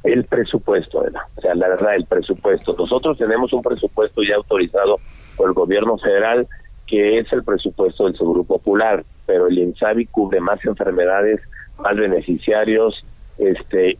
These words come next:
y la verdad es que necesitamos de tener la certeza de cuánto nos toca. También los gobernadores del pan, los nueve, no queremos que el presidente pague todo. Le entramos al Seguro Popular con una parte y ahora al insabi también le entramos con otra.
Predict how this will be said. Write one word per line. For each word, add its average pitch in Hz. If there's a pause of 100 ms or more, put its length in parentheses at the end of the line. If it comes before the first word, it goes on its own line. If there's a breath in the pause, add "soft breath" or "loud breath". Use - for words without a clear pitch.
y 98
la 90
verdad 92
es 92
que 127
necesitamos 101
de 104
tener 90
la 104
certeza - (440 loud breath)
de 95
cuánto 143
nos 139
toca. 147
También 113
los 147
gobernadores 117
del 123
pan, 123
los 123
nueve, 123 (320 loud breath)
no 120
queremos 127
que 123
el 104
presidente 104
pague 113
todo. 120 (300 loud breath)
Le 104
entramos 127
al 127
Seguro 117
Popular 107
con 117
una 127
parte 117
y 104
ahora 101
al 120
insabi 110
también 95
le 104
entramos 104
con 110
otra. -